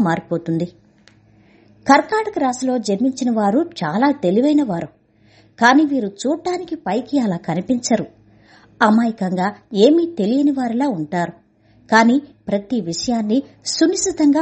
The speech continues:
పరిశీలిస్తారు. అలాగే వీరు జరగబోయేది ముందుగానే ఊహిస్తారు. ఊహించడమే కాదు, వీరికి జరగబోయేవి కలల ద్వారా కనిపిస్తూ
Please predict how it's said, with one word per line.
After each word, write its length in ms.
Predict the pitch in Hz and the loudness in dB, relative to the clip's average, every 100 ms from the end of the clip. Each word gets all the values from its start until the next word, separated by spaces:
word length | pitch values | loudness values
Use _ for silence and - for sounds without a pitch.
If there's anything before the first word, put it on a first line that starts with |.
| 320 | 0
పరిశీలిస్తారు. 760 | 180 156 180 160 - - 165 - _ _ _ _ _ _ _ - | -4 -4 -6 -8 -10 -8 -8 -10 _ _ _ _ _ _ _ 0
అలాగే 340 | 175 208 269 349 - - | 2 4 2 0 -4 -2
వీరు 220 | 240 285 247 180 | 2 4 2 -2
జరగబోయేది 720 | 165 247 370 381 349 277 269 339 | -4 -2 -2 0 0 0 0 0
ముందుగానే 480 | 196 233 285 302 302 247 180 | -2 0 2 4 4 2 -2
ఊహిస్తారు. 520 | 196 233 - 220 - _ _ _ _ _ _ _ - | -4 -6 -6 -6 -6 _ _ _ _ _ _ _ -2
ఊహించడమే 680 | 202 214 233 226 - 196 196 196 | 2 4 2 0 -2 -2 -2 0
కాదు, 200 | 196 302 415 - - | -2 -2 -6 -4 0
వీరికి 280 | 320 349 269 185 | 2 2 -2 0
జరగబోయేవి 680 | 214 294 403 359 330 262 330 - _ - | -2 -2 -4 -2 0 0 -2 -6 _ -2
కలల 240 | 220 247 247 208 | 2 2 0 -2
ద్వారా 280 | 196 196 240 - | -2 -2 -4 -4
కనిపిస్తూ 480 | 175 196 262 - | -4 -4 -4 -2